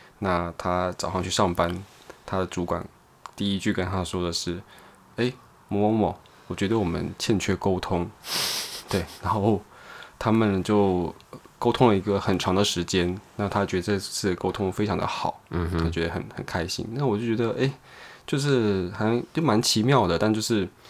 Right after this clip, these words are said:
Speaker 1: 会让我觉得说，呃，真的是，怎么讲，被，被不知不觉很多东西都被连接起来的那种感觉。
Speaker 2: 嗯哼。
Speaker 1: 对，那这都是非常值得感谢的经验啦。
Speaker 2: 是。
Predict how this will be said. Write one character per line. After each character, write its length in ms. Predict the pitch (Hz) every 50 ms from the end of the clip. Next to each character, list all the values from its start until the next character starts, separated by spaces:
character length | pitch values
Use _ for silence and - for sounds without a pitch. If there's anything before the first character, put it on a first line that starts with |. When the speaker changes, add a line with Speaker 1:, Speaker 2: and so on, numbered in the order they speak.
| - - - - - - _ _ _ -
Speaker 1:
会 160 | - 139 127
让 140 | 131 135 123
我 100 | 101 85
觉 120 | - -
得 100 | 87 90
说， 160 | 90 95 90
呃， 100 | - 101
真 160 | 95 - 107 107
的 80 | 98
是， 460 | 95 - 104 98 95 90 90 87 90 - - - _ - - - - - - - - - - - - - _ _ _ _ _ _ _ _ _
怎 100 | - -
么 80 | 87 87
讲， 160 | - - - - 117 - - _ _ _ _ _ _ _ _
被， 100 | - -
被 300 | - - 135 113 - - - _ _
不 120 | - 160
知 180 | 135 - - 135
不 200 | 135 - 147 107
觉 280 | - - - - 78 - - - - - - - -
很 200 | - - 92 90
多 120 | - 107
东 160 | 113 127 123
西 120 | 123 - 120
都 80 | - 120
被 200 | 120 - 120 95
连 240 | 87 90 82 98 110
接 160 | - 107 98
起 220 | 107 - - -
来 60 | - 76
的 40 | 76
那 60 | 78
种 160 | 95 95 90
感 260 | - - - 80 78 78
觉。 140 | 80 85
Speaker 2:
嗯 200 | 80 78 80 82
哼。 80 | 90 104 - -
Speaker 1:
对， 200 | - 82 - - - - -
那 200 | 110 104 98 92
这 200 | 87 - 107 101
都 120 | 92 92 95
是 200 | - - 101 90
非 100 | - 95
常 160 | 90 87 87
值 140 | - - -
得 120 | 69 -
感 180 | - - - -
谢 140 | - -
的 100 | 87 82
经 200 | 78 - - - - -
验 120 | 82 - - - -
啦。 20 | -
Speaker 2:
是。 360 | - - - - 85 76 73